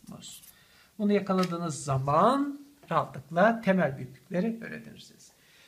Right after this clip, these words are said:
Peki türetilmişlere geldik. Bakın birkaç tane yazmıştık ve dediğim gibi bunlardan bir sürü var. Aklınıza gelenler yazılabilir. Kuvvet, enerji, güç, direnç, hacim diye gidiyor. E, momentum. Momentumu da yaz, onu da yaz. Bir de momentum yaz. Momentum.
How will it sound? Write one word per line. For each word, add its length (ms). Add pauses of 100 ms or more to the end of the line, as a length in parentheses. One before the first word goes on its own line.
(100)
Peki 240
türetilmişlere 680
geldik. 480
Bakın 260
birkaç 340
tane 180
yazmıştık 380
ve 100
dediğim 240
gibi 120
bunlardan 520
bir 40
sürü 280
var. 200
Aklınıza 460
gelenler 480
yazılabilir. 480
Kuvvet, 300
enerji, 340
güç, 240
direnç, 300
hacim 380
diye 120
gidiyor. 440 (1600)
E, 100
momentum. 580 (720)
Momentumu 540
da 40
yaz, 280
onu 240
da 40
yaz. 380 (880)
Bir 80
de 60
momentum 480
yaz. 280
Momentum. 720